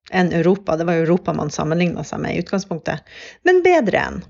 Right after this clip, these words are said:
At U S A har utviklet seg som en, et slags Europa to komma null. Ehm, en ny slags stat, eh, grunnlagt uten konge, uten monarki, og tenkte man og sa man skulle være et, skulle bli en, et stort og viktig land, men det skulle ikke bli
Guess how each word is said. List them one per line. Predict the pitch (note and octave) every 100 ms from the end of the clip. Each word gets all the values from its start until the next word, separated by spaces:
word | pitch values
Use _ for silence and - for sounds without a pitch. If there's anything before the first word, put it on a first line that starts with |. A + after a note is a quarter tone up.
| - _ _ _ _ _ _ B3
At | A#3+
U | C4+
S | A#3+
A | B3 A#3
har | -
utviklet | A3+ A#3 A3+ F#3+
seg | F3 E3+
som | G3+ G3
en, | E3 E3+
et | - F3+
slags | - F#3+ - G3
Europa | F#3+ A3 F3 -
to | G3+
komma | G3+ D#3 D#3
null. | D3+ E3 E3+ _ _ _ _ -
Ehm, | F3+ E3 D#3 D#3 D#3 D#3+
en | - G#3 A3
ny | C4 -
slags | - E3+ - -
stat, | A3+ F4 - - - _ _ _ _ _
eh, | - E3+
grunnlagt | F3+ G#3 G3 E3 -
uten | E3 - F3+ -
konge, | G#3 G#3 A#3 C4
uten | F3+ G3 F3+
monarki, | F3 D#3+ D3+ - B3 C#4 C#4
og | - F#3+ F#3+
tenkte | G3 F#3 F#3+
man | G3+ B3
og | G#3
sa | - F#3+
man | F#3+ A#3 C4+
skulle | - F#3+
være | F3+ F3 E3
et, | D#3+ -
skulle | - G3 F#3+
bli | G#3+ D#3
en, | D#3+ - - - - _ F3+
et | -
stort | - B3+ -
og | G3
viktig | G#3 - A3
land, | C4+ C4
men | G3+
det | F#3
skulle | -
ikke | F#3
bli | F#3